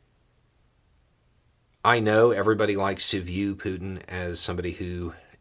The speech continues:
is still at the top of his game. He's not. He is not. Putin is not the person he was ten years ago. Um,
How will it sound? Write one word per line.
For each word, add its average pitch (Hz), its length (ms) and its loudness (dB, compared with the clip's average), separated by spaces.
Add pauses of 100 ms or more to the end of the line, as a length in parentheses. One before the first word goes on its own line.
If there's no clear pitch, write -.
is 90 180 -4
still 90 240 0
at 87 80 2
the - 80 -6
top 90 300 -4
of 85 100 -8
his 85 220 -4
game. 82 380 -6 (600)
He's 78 240 -10
not. 82 460 -8 (880)
He 90 160 -6
is 80 160 -6
not. 76 340 -10 (920)
Putin 90 360 -6
is 85 220 -8
not 87 360 -4
the 87 140 -10
person 90 440 -2
he 98 180 -10
was 85 640 0 (640)
ten 92 240 0
years 82 260 -2
ago. - 280 -8 (1300)
Um, 65 500 -8